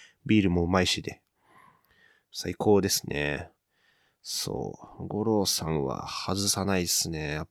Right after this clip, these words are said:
ぱり。枝豆。新潟結構枝豆が有名というか、枝豆うまいんですけど、まあ、六月、早いのだと六月末ぐらいから出てくるのかな。で、今の時期のはもうほぼほぼ最後だ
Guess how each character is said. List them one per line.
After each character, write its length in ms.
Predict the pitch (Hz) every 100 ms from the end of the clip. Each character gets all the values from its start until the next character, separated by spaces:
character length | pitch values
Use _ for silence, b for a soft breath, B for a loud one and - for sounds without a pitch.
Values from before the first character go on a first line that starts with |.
| -
ぱ 140 | 85
り。 160 | 82 - _ _ _ _ _ _ _ _ _ _ -
枝 280 | - 117 151
豆。 360 | 156 151 143 - - B B B B B
新 100 | -
潟 240 | 151 156 175
結 180 | 160 -
構 160 | 95
枝 240 | 95 110 120
豆 320 | 127 123 120
が 480 | 113 110 - - _ _ _ _ _ _ _ _ _ _
有 240 | - 101 104
名 240 | 101 101
と 160 | - 78
い 80 |
う 40 | 67
か、 160 | - 64
枝 160 | 87
豆 260 | 92 90 92
う 80 | 90
ま 160 | 90
い 60 | 85
ん 80 | 78
で 100 | -
す 100 | -
け 140 | 82
ど、 340 | 78 73 73 _ b b b b -
ま 80 |
あ、 20 | 127
六 320 | 107 - 139
月、 460 | 143 135 - 139 -
早 240 | - 131
い 60 | 160
の 80 | 135
だ 80 |
と 80 | 104
六 240 | 101 - 123
月 140 | -
末 80 | 127
ぐ 240 | 123 -
ら 20 |
い 40 | 113
か 80 | 90
ら 20 |
出 80 | 95
て 80 | -
く 100 | 85
る 80 |
の 60 | 85
か 140 | -
な。 260 | 87 95 92 _ _ _ _ -
で、 100 | 139
今 360 | 147 160 160 165
の 100 | 160
時 140 | 151
期 120 | -
の 100 | 117
は 100 | 90
も 260 | 95 95 82
う 40 |
ほ 180 | 82 110
ぼ 100 | 101
ほ 160 | 90 117
ぼ 100 | 90
最 280 | - 98 85
後 100 | 65
だ 160 | -